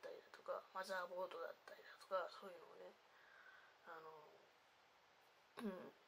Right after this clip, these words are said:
そういうのを、ま、求めてい-、歩いていくっていう人が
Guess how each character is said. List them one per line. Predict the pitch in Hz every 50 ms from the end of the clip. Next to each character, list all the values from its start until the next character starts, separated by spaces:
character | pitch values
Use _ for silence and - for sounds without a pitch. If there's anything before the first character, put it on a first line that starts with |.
| - - - - - - - - - - - - - - - - - - - - - - - - - - - - - - - - - - - - - -
そ | 185 180
う | 175
い | 170
う | 170 170
の | 180 196
を、 | 196
ま、 | 196 185 175 - - - - - - - - - - - 196 185
求 | - 170 160
め | 156 135
て | 135 - 139
い-、 | 143 143 - - - - - - - -
歩 | 180 185 196
い | 170 151 -
て | - -
い | -
く | - 147
っ | - - -
て | - 139
い | 135
う | - -
人 | - - -
が | -